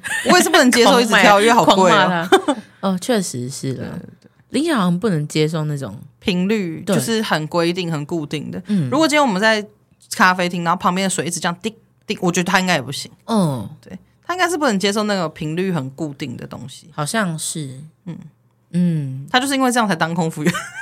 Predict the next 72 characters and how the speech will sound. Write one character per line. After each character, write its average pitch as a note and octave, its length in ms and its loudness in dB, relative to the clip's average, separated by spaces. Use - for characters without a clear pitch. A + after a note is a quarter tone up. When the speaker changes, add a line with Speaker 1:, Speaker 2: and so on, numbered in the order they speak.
Speaker 1:
还 C4 100 6
乱 C4+ 340 2
讲， F3+ 220 -2
我 B3 100 4
乱 C4+ 260 4
讲 E3+ 220 0
的 D3 100 -6
啦。 D3 180 -8
Speaker 2:
没 D#3 260 -2
有 D#3 220 -4
啦。 B2 140 -8
Speaker 1:
对 - 80 -6
啊， - 160 -8
开 E3 100 -12
玩 D#3+ 160 -10
笑 - 220 -14
的 - 80 -16
啦。 E3 180 -16
Speaker 2:
好 E3 140 -4
啦， E3 380 -4
差 E3 120 -6
不 E3+ 120 -8
多 D3 300 -8
了， B2+ 300 -10
还 F#3+ 80 6
说 G3 160 0
差 F#3 160 2
不 C#3 120 -4
多 C3 180 -6
了。 G#3+ 60 0
Speaker 1:
对， A3+ 60 2
因 C4 40 2
为 E4 80 -2
我 E4 60 -4
们 B3+ 80 -2
今 B3+ 80 0
天 B3 40 0
就 B3+ 80 0
是 C4 120 -2
算 A#3 200 2
是 A#3 60 0
轻 G3 220 -2
松 F3+ 160 0
的 D#3 40 -4
分 D3+ 220 -8
享 D#3+ 220 -8
一 - 20 -12
下， - 180 -8
大 A3+ 180 2
家 A#3 60 4
不 G#3+ 100 -4
用 G3 140 -2
紧 E3 160 -4
张， D#3 160 -4
我 D#3 60 -6
们 D3+ 160 -6
明-， E3 340 -6
下 G#3+ 220 2
一 F3+ 60 0
个 D#3 120 -2
月， E3 320 0
不 G3 80 0
是 A3 40 2
下 A3 120 4
个 E3+ 100 0
月 E3+ 100 0
啦， C#3+ 80 0
干， D3+ 220 -4
下 A#3 140 2
个 F#3+ 100 0
礼 D3+ 140 -2
拜 D#3+ 220 2